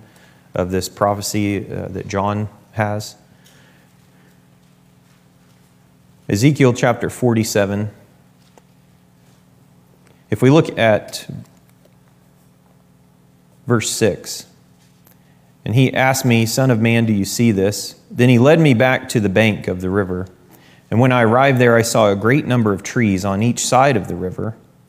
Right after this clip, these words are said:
He said to me, 'This water flows toward the eastern region and goes down into the,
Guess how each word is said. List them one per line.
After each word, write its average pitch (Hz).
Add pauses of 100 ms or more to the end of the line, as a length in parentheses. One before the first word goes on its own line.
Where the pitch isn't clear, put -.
(500)
He 120
said 139
to 139
me, 117
'This 113
water 117
flows 123
toward 113
the -
eastern 117
region 98
and 90
goes 101
down 104
into 101
the, 90